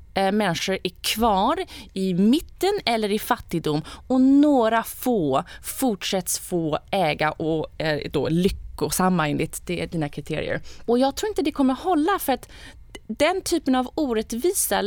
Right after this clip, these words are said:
lönar sig inte i längden, så det är irrationellt och immoraliskt, eh, att fortsätta att ta bara några få kommer lyckas i samhället. Och när vi ser artificiell intelligens nu kommer att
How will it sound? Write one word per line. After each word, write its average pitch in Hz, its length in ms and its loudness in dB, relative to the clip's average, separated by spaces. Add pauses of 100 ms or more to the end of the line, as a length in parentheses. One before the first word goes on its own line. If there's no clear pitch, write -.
(160)
lönar 254 440 2
sig 269 180 0
inte 226 220 2
i - 20 2
längden, 254 280 2
så - 80 -2
det 220 100 -2
är - 60 -8 (180)
irrationellt 311 1160 2 (120)
och - 420 0
immoraliskt, 170 880 2 (340)
eh, 170 280 4 (280)
att - 160 -4
fortsätta 190 580 0
att - 300 -4
ta 160 360 2 (120)
bara 185 400 4
några 180 360 2
få 160 280 -4
kommer 165 220 -2
lyckas 160 320 -4
i - 20 -4
samhället. 156 380 -2
Och 175 60 0
när 196 100 2
vi 240 100 0
ser 370 300 2
artificiell 226 460 -2
intelligens 196 540 -2 (220)
nu 226 440 4 (260)
kommer 220 140 0
att - 60 -4